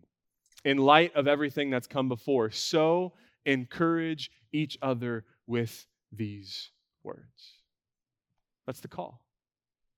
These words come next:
It's what Paul, Silas, and Timothy placed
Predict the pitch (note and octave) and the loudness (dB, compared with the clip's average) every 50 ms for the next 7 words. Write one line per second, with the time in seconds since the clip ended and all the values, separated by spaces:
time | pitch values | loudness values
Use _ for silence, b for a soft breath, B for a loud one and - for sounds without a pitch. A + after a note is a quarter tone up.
0 | _ - - D3+ C#3+ - _ _ _ _ _ _ - - D3 D3 D3+ D3 C#3+ B2+ | _ -4 2 2 2 2 _ _ _ _ _ _ 0 2 4 4 4 2 0 0
1 | - D#3+ D#3+ D3+ C#3+ C3+ - C3+ - E3 D3+ D3 C#3 - C3+ A#2+ - - D3+ D#3 | 0 2 4 4 4 2 -2 -8 -4 -4 -4 -2 0 0 0 0 2 4 6 6
2 | D#3+ D#3 - | 6 4 0